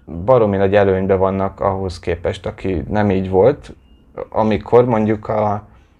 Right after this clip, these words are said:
ö, végfelhasználói élménynek a mikéntjét kell egy cégnél leírni, meg kinyomozni, megkérdezgetni az embereknek. Ö,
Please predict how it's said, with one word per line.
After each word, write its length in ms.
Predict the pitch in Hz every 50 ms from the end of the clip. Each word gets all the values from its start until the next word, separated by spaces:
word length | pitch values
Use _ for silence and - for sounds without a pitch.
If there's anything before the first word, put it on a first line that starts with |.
| _ _ _ _ _ _ _ _ _
ö, 500 | 95 98 95 95 92 95 95 92 95 95 92 98 101 - - _ _ _ _ _ _ _ - - - _ _ _ _ _ _ _ - - - - 71 82 95
végfelhasználói 1400 | 107 127 - 117 127 - - - 98 98 98 98 101 95 - - 101 95 95 95 98 98 95 95 95 90 90 -
élménynek 1800 | - 107 104 101 98 98 92 92 92 92 92 92 90 92 - - _ _ _ _ _ _ _ _ _ _ - 65 82 95 92 98 98 92 - -
a 280 | 95 90 90 92 92
mikéntjét 880 | 95 101 113 110 - - - 90 90 95 98 - - 95 92 92 90 -
kell 300 | - 101 92 92 95 98
egy 140 | 98 92 -
cégnél 440 | - 104 95 95 92 95 95 95
leírni, 560 | 95 95 92 85 80 87 95 90 - 95 92 90
meg 180 | 90 90 90
kinyomozni, 560 | - - 107 98 95 95 95 92 87 95 104
megkérdezgetni 640 | 98 104 98 - - 104 101 95 98 82 - - 85
az 100 | 90 90
embereknek. 580 | 101 107 120 127 127 139 135 131 143 139 135 - - - - - - - - _ _ _ _ _ _ _ _ _ _ -
Ö, 400 | 98 98 95 95 95 95 95